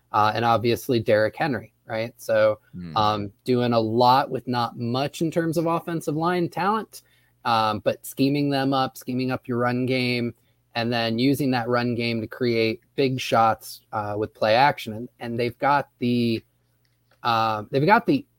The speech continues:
Speaker 1: offensive skill players to make that work, even without Cordarrelle Patterson. Now, full disclosure, I'm a huge Tyler Algier fan. Um, I think he was running back two for me coming out of this draft class. So, um,
Speaker 2: There you
Speaker 1: I,
Speaker 2: go.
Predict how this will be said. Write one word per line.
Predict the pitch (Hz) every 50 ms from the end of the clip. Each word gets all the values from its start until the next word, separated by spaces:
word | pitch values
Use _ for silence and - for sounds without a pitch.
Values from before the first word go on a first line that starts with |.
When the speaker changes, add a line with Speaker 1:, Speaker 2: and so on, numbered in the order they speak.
| _ _ _ -
Speaker 1:
offensive | 151 147 160 156 - - 170 151 143 - - 139 120 -
skill | - - - 143 143 131
players | - - 127 120 117 117 104 - -
to | 123
make | 113 110 110 110 -
that | - 104 95 104
work, | 117 117 113 107 101 -
even | 143 151 156 160 147
without | 135 123 127 117 113 -
Cordarrelle | - - 120 120 120 117 113 110
Patterson. | - 117 113 113 110 113 - - 120
Now, | 120 117 110 - - - - - - - - - - - _ _ _ -
full | - 208 190 160
disclosure, | 170 - - - 160 156 156 147 143 156
I'm | 143 139 139
a | 127
huge | 113 - 143 135 131 117 -
Tyler | - 127 127 127 127 127
Algier | 123 120 120 117 107 127 123 123
fan. | 120 - 123 120 117 117 117 117 107 - -
Um, | - 117 113 110 110 110 107 110 120
I | 117
think | 107 - 113 117
he | 110 107
was | 120 113 107 - -
running | 117 113 113 113 113 110
back | 113 107 104 _ _ _
two | - - 123 113 113 107
for | - - 117
me | 113 113 113
coming | 104 - 113 110 113
out | 110 107
of | 107 104
this | 101 -
draft | - 110 104 107 - -
class. | _ - 110 107 107 110 101 - -
So, | - 120 107 107 107 101 98 _ _ _ _ _ _ _ _ -
um, | 117 107 107 107 104 104 104 104 -
Speaker 2:
There | - 113 113 113 113 117
you | 117 113
Speaker 1:
I, |
Speaker 2:
go. | 113 - _ -